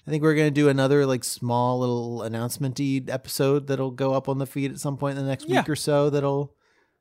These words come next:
Speaker 1: do another call for that. So if you don't listen all the way to the end, one,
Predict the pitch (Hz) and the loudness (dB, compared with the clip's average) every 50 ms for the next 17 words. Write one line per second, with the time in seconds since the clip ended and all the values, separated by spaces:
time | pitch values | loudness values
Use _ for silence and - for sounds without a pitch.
0 | _ _ _ - 135 135 135 135 139 131 139 - - - 135 135 143 139 - 156 | _ _ _ -2 0 2 2 2 0 0 -2 -4 -2 0 2 2 2 0 0 -2
1 | 147 139 143 143 147 143 - 139 117 110 113 117 113 110 110 92 - 123 123 - | 0 2 2 2 2 0 0 -2 -2 -2 -2 -2 -4 -4 -4 -6 -6 -6 -6 -4
2 | - 135 123 123 123 120 120 120 117 - 113 110 120 131 143 147 147 143 135 120 | -2 -2 0 0 0 2 0 0 -2 -2 -2 0 2 4 4 4 2 2 0 0
3 | 117 127 135 135 139 135 135 135 135 - | 0 0 2 2 2 2 0 -2 -2 -4